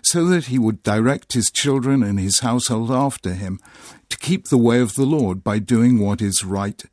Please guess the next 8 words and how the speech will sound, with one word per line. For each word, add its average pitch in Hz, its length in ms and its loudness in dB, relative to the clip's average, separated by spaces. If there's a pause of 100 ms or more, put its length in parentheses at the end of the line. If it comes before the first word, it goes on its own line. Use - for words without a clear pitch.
and 104 180 0
just. 117 540 -2 (580)
It 156 40 -2
was 143 180 4
his 143 180 0
ability 113 540 -2
to - 160 -8
shape - 540 -4